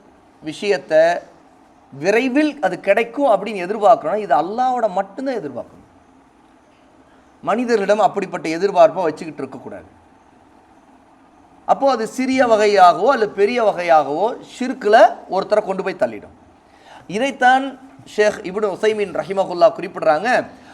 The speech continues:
அடக்கத்துடனும் பணிவுடனும் கூடிய ஒருவருடைய எதிர்பார்ப்பு அல்லாஹ்வோட மட்டும்தான் இருக்க வேண்டும். அப்ப இந்த அடக்கமும் பணிவும்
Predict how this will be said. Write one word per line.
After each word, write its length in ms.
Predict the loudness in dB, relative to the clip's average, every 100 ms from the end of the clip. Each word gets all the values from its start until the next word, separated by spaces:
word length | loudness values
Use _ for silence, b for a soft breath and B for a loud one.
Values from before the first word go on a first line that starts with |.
| B
அடக்கத்துடனும் 920 | 2 2 2 4 2 2 2 2 2 2
பணிவுடனும் 640 | 2 2 -6 -2 -2 -2 -6
கூடிய 440 | -6 -4 -2 -2
ஒருவருடைய 580 | 2 2 4 0 0 -2
எதிர்பார்ப்பு 600 | -2 4 6 6 2 0
அல்லாஹ்வோட 360 | 4 6 6 6
மட்டும்தான் 680 | 0 -2 -8 0 2 2
இருக்க 300 | 0 -4 -2
வேண்டும். 280 | -2 -2 -2
அப்ப 280 | -2 0 -2
இந்த 360 | -4 2 4 4 -2 -2
அடக்கமும் 640 | 4 4 4 -2 -2 -2
பணிவும் 580 | 2 2 0 0 0 0